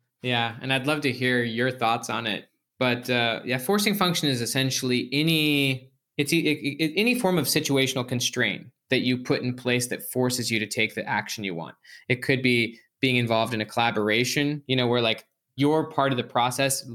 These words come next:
negatively impacts them. So working with other people is a forcing function, especially people you respect, because your results impact them. Uh, other forcing function could be just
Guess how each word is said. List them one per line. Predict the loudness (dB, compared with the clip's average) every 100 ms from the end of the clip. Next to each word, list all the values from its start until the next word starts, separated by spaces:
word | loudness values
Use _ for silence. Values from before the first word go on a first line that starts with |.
| -12
negatively | -2 0 2 2 2
impacts | 2 0 0
them. | -2 0
So | 0
working | 0 0 2 2
with | 2
other | 2 0
people | 0 0 0
is | -2
a | -4
forcing | -2 -2 -2
function, | -10 -10 -6
especially | -2 0 0
people | 0 0
you | 0
respect, | 0 -2 -2
because | -2 -2 -4 -6 _ _ _ _ -4
your | 2 2 4
results | 2 2 0
impact | -2 -4 -2 -2 -2
them. | -4 -6 -16 -20 -20 _ 0
Uh, | 2 2 0 0
other | 2 2
forcing | 2 0 0 -2
function | -4 -6 -4 -6
could | -2 -4 0
be | 0 2
just | 2 0 0 -4